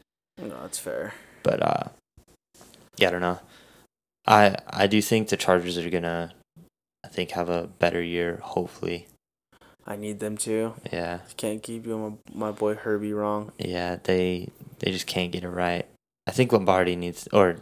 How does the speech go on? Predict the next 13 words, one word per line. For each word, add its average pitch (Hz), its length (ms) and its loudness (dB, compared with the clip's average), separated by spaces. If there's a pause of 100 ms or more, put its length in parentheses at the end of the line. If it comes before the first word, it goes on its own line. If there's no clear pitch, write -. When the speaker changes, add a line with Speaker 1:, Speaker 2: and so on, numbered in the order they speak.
(160)
Speaker 2:
Lombardi 95 380 8
left. - 400 -4 (140)
Uh, 95 100 -4
Speaker 1:
Yeah, 95 260 0 (180)
Staley. 110 460 2
Speaker 2:
Staley 87 520 2
needs 85 240 -10
to 95 100 -4
go. 95 280 -6 (560)
Speaker 1:
If 113 180 -4
he 127 160 0
goes 123 320 8
and 101 260 -4